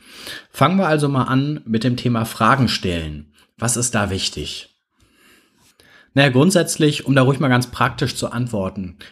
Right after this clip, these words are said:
gibt es beim Thema Fragen stellen mehrere Dinge, die Sie beachten sollten und auch Dinge, die Sie besser sein lassen sollten, weil die in der Kommunikation eher verwirren und keinen Sinn machen.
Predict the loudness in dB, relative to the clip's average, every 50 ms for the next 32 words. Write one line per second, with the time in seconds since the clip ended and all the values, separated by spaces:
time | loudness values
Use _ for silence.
0 | _ -6 -6 -6 -2 -2 -2 -2 0 0 -2 0 0 0 0 0 0 0 0 0
1 | 0 2 0 0 -2 -2 -2 0 0 2 2 0 2 2 2 2 4 2 2 2
2 | 0 2 2 4 4 4 4 2 2 0 0 0 -2 -4 -6 -8 -10 -8 -6 -4
3 | -2 0 0 -2 -2 -4 -6 -6 -6 -8 -10 -14 -18 -18 -18 -20 -8 _ 0 0
4 | 0 0 -2 -4 -4 -2 0 0 2 2 2 2 0 -2 -4 -8 -16 _ _ _
5 | 0 0 2 2 2 2 2 2 0 -2 -4 -2 0 0 0 0 0 2 2 2
6 | 2 2 2 0 0 0 0 0 0 -2 -2 -4 -6 -8 -10 -10 -12 -12 -6 -2
7 | 0 2 2 2 2 0 -2 -4 -4 -4 -2 -2 -2 -2 -4 -4 -6 -6 -4 -2
8 | -2 -2 -2 -2 -2 -2 0 2 2 0 0 -4 -8 -16 -20 -20 -20 _ _ -4
9 | 0 0 2 2 2 2 2 2 2 2 0 -2 -4 -6 -6 -8 -10 -14 -8 -4
10 | -2 0 0 2 2 2 2 4 2 2 0 -2 -4 -6 -10 -10